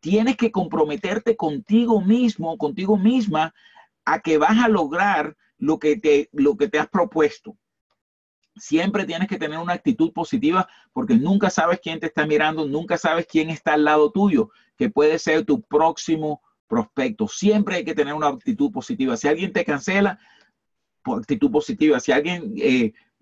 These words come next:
eh, se porta mal o te trata mal, no importa, actitud positiva, como, po-, positiva, perdón. Siempre, siempre, como sea, una actitud positiva. Tienes que tener entusiasmo y un sentido de urgencia.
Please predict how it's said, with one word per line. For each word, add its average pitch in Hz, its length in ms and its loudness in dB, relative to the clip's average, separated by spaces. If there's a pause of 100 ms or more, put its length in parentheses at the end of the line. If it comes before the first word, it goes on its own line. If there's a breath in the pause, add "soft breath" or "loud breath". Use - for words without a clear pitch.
(100)
eh, 117 460 2
se - 160 -2
porta 170 300 0
mal 196 400 2
o 143 120 2
te - 120 -12
trata 185 280 -4
mal, 208 220 0
no 170 80 -4
importa, 175 440 -2
actitud 147 400 -6
positiva, 160 580 -4
como, 147 360 -2
po-, 156 260 0
positiva, 156 560 0
perdón. 139 360 -2 (460)
Siempre, 220 760 0
siempre, 214 600 0
como 147 260 -2
sea, 156 420 0 (160)
una 196 260 2
actitud - 400 -2
positiva. - 600 2 (320 soft breath)
Tienes 202 300 2
que 214 100 2
tener 180 300 -6
entusiasmo 196 600 0
y 196 120 -4
un 175 140 0
sentido 185 640 2
de 156 80 4
urgencia. 131 600 -2